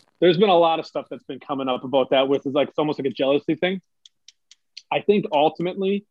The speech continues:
all that really shows is maturity is not on Wentz's side. Um,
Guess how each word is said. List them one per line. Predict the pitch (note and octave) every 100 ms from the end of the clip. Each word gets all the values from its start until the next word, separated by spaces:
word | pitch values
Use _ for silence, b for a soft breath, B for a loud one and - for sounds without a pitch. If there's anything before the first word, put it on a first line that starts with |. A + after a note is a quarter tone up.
| _ _ _ _ _
all | D#3 D3+
that | D3 C#3+
really | D3 C#3+
shows | - C#3 C3+
is | A#2+ A#2+
maturity | B2+ - C3 C3+ C#3+ C#3 -
is | B2
not | C3+ B2+
on | B2+ B2+
Wentz's | B2+ A#2+ A#2 -
side. | B2+ C#3 _ _ b b _
Um, | D#3+ C#3 C3 A#2+